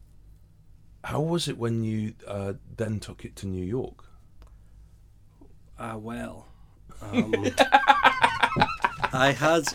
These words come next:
Speaker 2: can I really talk about this? Let, let,
Speaker 1: It's
Speaker 2: I,
Speaker 1: up to you. I'll, I'll
Speaker 2: I had this experience,
Speaker 1: Yeah.
Speaker 2: right, um, with this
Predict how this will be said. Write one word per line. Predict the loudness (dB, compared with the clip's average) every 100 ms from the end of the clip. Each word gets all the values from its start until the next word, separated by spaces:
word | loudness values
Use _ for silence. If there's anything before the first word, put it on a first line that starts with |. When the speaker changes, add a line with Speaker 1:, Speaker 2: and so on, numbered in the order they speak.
| -4 -2
Speaker 2:
can | 0
I | 2
really | 0 -2
talk | -2 -8 -8
about | -12
this? | -12 -12 -10
Let, | -10 -10 -8
let, | -6
Speaker 1:
It's | 0 2
Speaker 2:
I, |
Speaker 1:
up | 2
to | 2
you. | 4
I'll, | 6 6
I'll | 4 6
Speaker 2:
I | 6
had | 8 8
this | 8 4
experience, | 2 0 2 0 0 -2 -4 -2
Speaker 1:
Yeah. | -2
Speaker 2:
right, | -2 -6 -18 -20 -20 -20 -20 -20 -16 -8
um, | -6 -6 -6 -10 -16 -16
with | -12 -12 -10
this | -8 -6 -8 -10